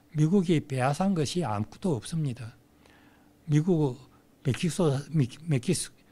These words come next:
멕시코 사람들, 어, 자기네들 가지고 있던, 어, 토지 그대로 다 자기네들이 가졌고, 어, 미국은 그 사람들에게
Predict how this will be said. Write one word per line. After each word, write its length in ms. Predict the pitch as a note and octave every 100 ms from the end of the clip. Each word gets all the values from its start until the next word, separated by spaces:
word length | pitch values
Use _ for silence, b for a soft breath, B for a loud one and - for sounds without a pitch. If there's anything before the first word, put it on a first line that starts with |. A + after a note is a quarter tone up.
| _
멕시코 400 | - C3+ - -
사람들, 680 | F3 E3 D3+ D3+ D#3 D3 C3 - B B -
어, 180 | C3+ A#2
자기네들 640 | - C3 D#3+ D#3 D#3 C#3
가지고 400 | B2+ D3 D3 C#3
있던, 380 | A#2+ D3 C3 G#2+ B B B C#3+
어, 240 | A2+ G#2 G2+
토지 300 | - C#3+ C3+
그대로 360 | A#2 A2+ D3+
다 200 | D3 A2
자기네들이 640 | B2+ A#2+ A#2+ C3 C3 C3 A#2
가졌고, 540 | C3 A#2+ A#2+ - A2 G2 - B B B B B B _
어, 160 | C#3 G#2+
미국은 600 | A#2+ E3 D#3+ D3+ C#3+ C3 - B B
그 120 | - C3
사람들에게 840 | C#3+ E3 D#3+ D3 C3+ C#3+ C3 A2+